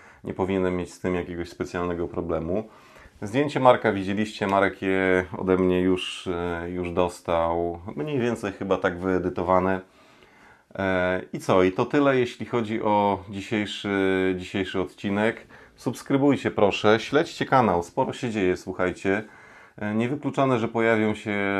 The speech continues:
sponsorzy, że będziecie dostawali ode mnie od czasu do czasu jakieś drobne, drobne gifty. E, niedługo rozstrzygam konkurs, który był ogłoszony na Facebooku. Tak jak pamiętacie, nagrodą jest,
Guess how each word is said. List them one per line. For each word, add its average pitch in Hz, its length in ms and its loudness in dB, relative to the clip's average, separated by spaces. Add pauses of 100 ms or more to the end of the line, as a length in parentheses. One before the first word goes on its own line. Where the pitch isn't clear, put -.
(180)
sponsorzy, 95 720 0
że 110 100 0
będziecie 107 680 -2
dostawali 98 580 -2
ode 92 220 0
mnie 92 600 0
od - 180 -8
czasu 98 280 -6
do 87 100 -4
czasu 92 300 -4
jakieś 85 280 -4
drobne, 85 720 -2
drobne 85 360 -2
gifty. 90 560 -4 (680)
E, 92 440 2 (560)
niedługo 131 440 -2
rozstrzygam 110 520 -2
konkurs, 101 600 -2
który 95 280 0
był 95 200 2
ogłoszony 92 460 -2
na 90 120 -4
Facebooku. 90 580 -6
Tak 85 200 -10
jak 87 100 -16
pamiętacie, 87 680 -4 (760)
nagrodą 87 500 0
jest, - 480 -8